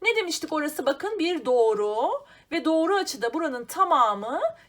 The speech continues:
yüz seksen derece olmalıydı. O zaman burası yüz otuzsa hemen yan tarafı kaç olmalı? Elli olmalı ki elli, yüz otuz daha yüz seksen olsun. Şimdi bakın burada bir üçgen oluştu değil mi?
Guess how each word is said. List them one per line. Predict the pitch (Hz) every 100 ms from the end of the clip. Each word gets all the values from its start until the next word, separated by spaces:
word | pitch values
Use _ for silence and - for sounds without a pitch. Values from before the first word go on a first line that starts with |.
| -
yüz | 311 311
seksen | 370 - 440 415
derece | 339 247 190
olmalıydı. | 214 196 180 170 180 - - - -
O | -
zaman | 370 330 254
burası | 359 403 415
yüz | 294 285
otuzsa | 311 339 453 427 - 233 339 659 - _
hemen | 494 392 294
yan | 330 427 415
tarafı | 349 262 269
kaç | - 427 359
olmalı? | 269 220 202 202 302 587 659 - _
Elli | 302 311 370
olmalı | 453 302 233 208 196
ki | - 285 440 605 - -
elli, | 349 269 247
yüz | 311
otuz | 285 240 202
daha | 196 220 320 508 - _ -
yüz | 302 -
seksen | 220 - 359
olsun. | 262 170 - 202 180 _ _ _ _ _ _ _ _
Şimdi | - 359
bakın | 427 311 403
burada | 523 554
bir | 640
üçgen | 415 - 440
oluştu | 392 254 202 - 208
değil | 587
mi? | 269 170